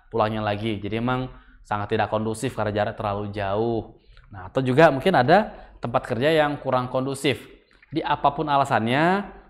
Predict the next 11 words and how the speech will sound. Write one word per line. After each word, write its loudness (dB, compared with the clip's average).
saran 2
saya 2
adalah 2
coba -2
sampaikan -4
dengan -4
jawaban 0
yang -8
positif. -8
Maksudnya -6
apa? 0